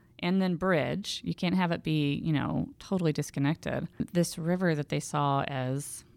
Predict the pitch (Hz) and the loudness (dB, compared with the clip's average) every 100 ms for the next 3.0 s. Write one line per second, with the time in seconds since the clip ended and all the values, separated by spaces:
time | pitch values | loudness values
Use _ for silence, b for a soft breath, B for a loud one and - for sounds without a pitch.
0 | - - 160 147 - 185 180 175 - 170 | -8 0 0 0 0 2 2 -2 -4 0
1 | 170 160 - 147 151 - 139 - 170 170 | 2 0 -2 -2 -2 -4 -4 -2 0 2
2 | 156 156 151 139 135 - 139 135 160 | 0 -4 -2 0 -2 -4 -4 -4 -6